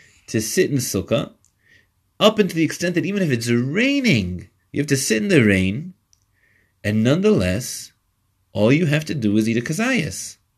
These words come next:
A kazayas? A kazayas is if you hold like the Rambam.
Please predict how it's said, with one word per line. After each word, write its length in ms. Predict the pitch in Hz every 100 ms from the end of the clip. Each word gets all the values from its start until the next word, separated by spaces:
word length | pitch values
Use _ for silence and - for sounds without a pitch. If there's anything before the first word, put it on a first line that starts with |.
| _ _ _ _ _ _ _ _ _ _ _
A 40 | -
kazayas? 960 | - 82 98 175 247 85 90 - - _ _ _ -
A 80 | 101
kazayas 680 | 131 156 262 277 190 127
is 300 | - 120 104 -
if 140 | 127 139
you 100 | 147
hold 240 | 147 180
like 140 | 190
the 60 | 202
Rambam. 640 | 202 294 339 175 87 85